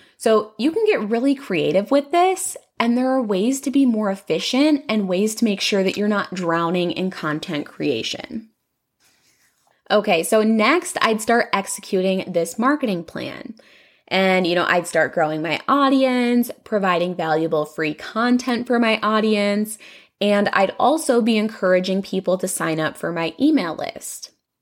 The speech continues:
Then, once I get some email subscribers, I can then add regular emails to my marketing plan. So again, I'm gonna decide how many times I wanna email my list per week.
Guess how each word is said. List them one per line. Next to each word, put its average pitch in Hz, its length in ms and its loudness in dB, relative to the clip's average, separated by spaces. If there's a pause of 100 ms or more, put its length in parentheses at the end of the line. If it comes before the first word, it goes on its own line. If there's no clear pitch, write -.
(880)
Then, 196 600 2
once 185 240 0
I 190 100 2
get 185 220 0
some 185 160 -6 (100)
email 277 320 4
subscribers, 180 920 0 (120)
I 185 120 2
can 196 260 -2
then 254 280 2
add 185 420 -2
regular 175 580 0
emails 226 540 2
to 226 80 -4
my 196 160 0
marketing 160 460 -4
plan. - 520 -10 (720)
So 180 300 2
again, 233 560 0 (360)
I'm 220 180 2
gonna 214 200 2
decide 196 420 2
how 190 240 0
many 247 220 2
times 202 440 0
I 202 160 2
wanna 190 300 0
email 190 340 0
my 196 160 0
list 170 440 -6
per 165 320 -4
week. 170 540 -6